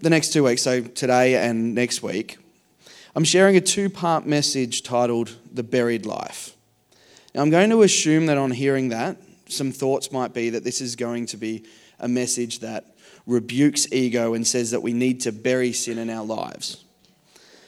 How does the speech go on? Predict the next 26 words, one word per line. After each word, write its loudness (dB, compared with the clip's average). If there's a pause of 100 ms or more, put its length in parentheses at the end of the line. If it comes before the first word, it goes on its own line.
(140)
And 0
while 10
I 8
am 4
going 2
to 2
talk 0
about 2
the -4
negative -2
role 0
that -8 (120)
ego -4
can -8
play -6 (320)
in -8
the -6
Christian -4
walk, -2 (920)
I 2
won't 6
be 2
talking 4
about 2
burying 0
sin, -4